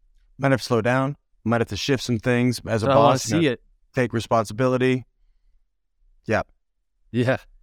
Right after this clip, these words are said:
Speaker 1: Yeah. I mean, we come across this all the time when we're talking with leaders about getting their leaders in a room.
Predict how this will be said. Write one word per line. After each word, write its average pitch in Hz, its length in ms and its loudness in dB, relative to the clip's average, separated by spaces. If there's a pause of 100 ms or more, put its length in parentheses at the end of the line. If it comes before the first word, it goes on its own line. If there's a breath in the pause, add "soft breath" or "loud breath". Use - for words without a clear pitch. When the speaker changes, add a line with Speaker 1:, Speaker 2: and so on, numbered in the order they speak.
(1080)
Speaker 1:
Yeah. 127 280 0
I - 40 -10
mean, 123 120 2
we 139 120 -2
come 147 180 -2
across 123 320 0
this 117 180 -4
all 117 80 2
the 107 80 -2
time 143 400 -2
when 113 120 0
we're 107 120 0
talking 110 500 0
with 104 240 -2
leaders 113 380 0
about 107 300 0
getting 107 200 0
their 104 140 2
leaders 104 300 0
in 101 80 2
a 98 40 2
room. 101 380 0